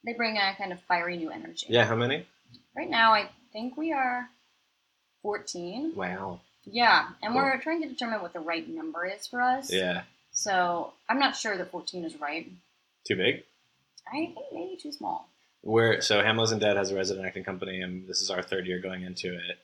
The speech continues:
Speaker 2: which is similar in that we're trying to, you know, foster growth in community and actors. And we have been, you know, we've fluctuated between, like, nine and thirteen, and we're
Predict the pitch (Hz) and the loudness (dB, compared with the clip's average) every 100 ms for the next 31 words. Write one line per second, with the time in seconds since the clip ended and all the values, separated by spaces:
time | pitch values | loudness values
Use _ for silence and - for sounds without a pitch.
0 | - 95 107 151 101 90 107 120 98 90 | -4 0 4 4 2 -2 -4 -4 -4 -2
1 | 87 90 87 87 90 90 92 - _ 98 | -4 -4 -6 -6 -8 -8 -10 -12 _ -4
2 | 85 85 117 - _ - 92 - 87 - | -4 -4 -8 -16 _ -2 -2 -2 -6 -10
3 | - - 95 - - _ 90 90 92 - | -14 -4 -4 -4 -12 _ -8 -6 -8 -12
4 | _ _ _ - 92 90 90 90 - 101 | _ _ _ -6 -4 -2 -4 -4 -4 -6
5 | - _ _ _ _ _ _ 107 113 113 | -6 _ _ _ _ _ _ 4 6 6
6 | 113 110 107 110 104 107 98 90 104 98 | 4 4 2 2 6 6 4 4 4 6
7 | 98 95 95 95 95 - - _ _ _ | 4 2 -2 -2 -2 -4 -12 _ _ _
8 | _ _ _ 113 98 107 98 104 - 101 | _ _ _ 0 4 4 4 2 2 0
9 | 95 98 104 92 95 98 87 87 95 92 | 0 -2 -4 -4 -4 -2 -4 -4 -8 -6
10 | 90 90 92 92 - 95 - 95 104 107 | -4 -4 -6 -8 -6 -6 -4 -4 -2 0
11 | 95 92 90 90 | 0 -2 -2 -6